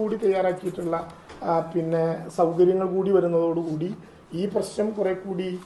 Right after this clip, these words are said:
കുറയും എന്നാണ് ഇപ്പോൾ നമ്മൾ കരുതുന്ന ഒരു പ്രധാനപ്പെട്ട കാര്യം. അതോടൊപ്പം തന്നെ ഈ റോഡുകളിലെ വൈദ്യുത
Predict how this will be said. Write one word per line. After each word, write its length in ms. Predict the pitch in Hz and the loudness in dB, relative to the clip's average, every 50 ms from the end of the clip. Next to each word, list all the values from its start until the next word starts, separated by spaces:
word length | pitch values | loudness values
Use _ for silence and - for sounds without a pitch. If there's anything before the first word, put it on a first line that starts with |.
| - - - - - - | -16 -20 -20 -18 -4 0
കുറയും 360 | 170 165 160 170 180 208 208 202 - - - | 2 4 4 4 4 2 2 -2 -4 -6 -6
എന്നാണ് 300 | 170 175 170 165 160 165 165 160 170 165 | -2 0 0 0 0 0 -2 -2 -4 -8
ഇപ്പോൾ 280 | 151 - 165 165 160 165 165 165 - - 208 185 | -4 2 6 8 10 10 8 6 2 -6 -4 -2
നമ്മൾ 200 | 165 160 160 160 160 165 165 160 - | -2 0 0 0 0 0 0 0 0
കരുതുന്ന 400 | 160 151 151 151 165 170 175 180 180 180 - 165 | 0 0 2 0 0 0 0 0 0 -2 -2 -4
ഒരു 100 | 165 160 160 | -4 -2 -2
പ്രധാനപ്പെട്ട 500 | 165 156 151 151 147 147 147 156 143 - 160 143 139 - - - - - - - - | -2 0 0 0 0 -2 -4 -8 -10 -10 -10 -10 -10 -12 -16 -20 -20 -20 -20 -2 4
കാര്യം. 280 | 277 - 151 - - - - - - - - - - - - 233 | 6 6 6 6 2 -4 -8 -14 -20 -20 -20 -20 -18 -12 -2 2
അതോടൊപ്പം 360 | 226 226 233 240 233 247 233 240 | 6 6 6 6 6 4 4 6
തന്നെ 200 | 226 208 175 143 143 - - - - - - - | 6 6 6 4 2 -2 -8 -14 -18 -16 -4 2
ഈ 60 | 208 214 202 | 6 8 10
റോഡുകളിലെ 580 | 190 196 196 196 196 202 202 208 208 208 208 208 214 220 - - - - - - - - - 170 | 10 10 10 10 10 8 6 6 6 6 6 6 4 2 0 -6 -14 -18 -20 -20 -18 2 6 8
വൈദ്യുത 320 | 175 190 185 196 220 220 | 8 8 8 6 2 2